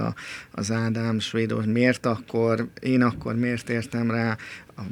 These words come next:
Péter a másik alapító, aki el akart vinni Svédországba, mert ott dolgozott, és akkor én nemet mondtam, mert épp akkor itt Magyarországon volt egy projekt.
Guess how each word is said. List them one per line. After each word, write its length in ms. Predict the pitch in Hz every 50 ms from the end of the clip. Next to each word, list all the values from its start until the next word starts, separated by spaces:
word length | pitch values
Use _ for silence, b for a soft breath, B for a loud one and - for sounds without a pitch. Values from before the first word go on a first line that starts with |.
| 117 -
Péter 340 | - 127 120 120 - 117 110
a 40 | 110
másik 500 | 107 117 120 120 117 - - 123 - -
alapító, 480 | 113 113 113 110 - 120 104 - 113
aki 200 | 110 98 - 127
el 120 | 123 123 127
akart 380 | 117 117 - 113 110 107 -
vinni 240 | 117 113 110 117 117
Svédországba, 920 | - - - 123 127 127 123 127 117 110 104 - - 117 113 113 107 107
mert 280 | 107 107 113 107 - - -
ott 180 | 131 123 123
dolgozott, 600 | 113 123 123 120 107 117 113 104 117 117 110 -
és 160 | 110 101 - 110
akkor 260 | 104 - - - -
én 100 | 101 104
nemet 400 | 110 123 123 127 120 110 - -
mondtam, 360 | 117 113 110 107 - 113 113
mert 280 | 110 110 110 104 - -
épp 280 | 131 131 120 117 -
akkor 320 | 113 110 - - - 117 110
itt 160 | 110 - -
Magyarországon 800 | 120 117 113 113 113 113 113 107 - - 113 117 113 113 117
volt 240 | 117 117 117 110 -
egy 80 | - - -
projekt. 340 | - - 127 127 123 117